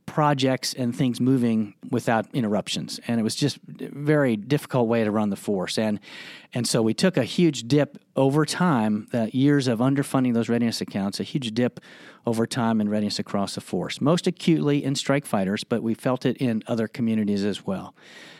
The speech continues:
And so I think managing that, um, those readiness challenges and ensuring that those forces that we were deploying and the next to deploy had what they needed, it came at risk for those that were at home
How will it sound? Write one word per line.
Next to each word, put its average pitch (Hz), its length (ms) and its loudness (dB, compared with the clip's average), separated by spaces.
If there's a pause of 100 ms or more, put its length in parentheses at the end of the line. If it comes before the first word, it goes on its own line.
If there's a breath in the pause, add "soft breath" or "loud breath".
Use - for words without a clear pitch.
(120)
And 117 100 -4
so 156 140 2
I 127 80 4
think 156 260 0
managing 147 600 0
that, 147 260 4 (180)
um, 117 240 2
those 131 240 2
readiness 139 380 2
challenges 107 600 0 (420 loud breath)
and 123 100 0
ensuring 160 400 4
that 143 200 0
those 147 300 2
forces 139 420 0
that 131 120 -2
we 135 100 4
were 127 120 2
deploying 180 520 2
and 151 120 2
the 139 40 2
next 175 280 0
to 117 80 -6
deploy 113 260 0
had 135 260 0
what 131 140 2
they 117 160 2
needed, 117 400 2 (420 loud breath)
it - 140 -2
came 175 260 2
at 147 140 0
risk 151 460 2
for 143 100 0
those 131 240 2
that 131 80 -2
were 120 120 0
at 107 100 -2
home - 300 -6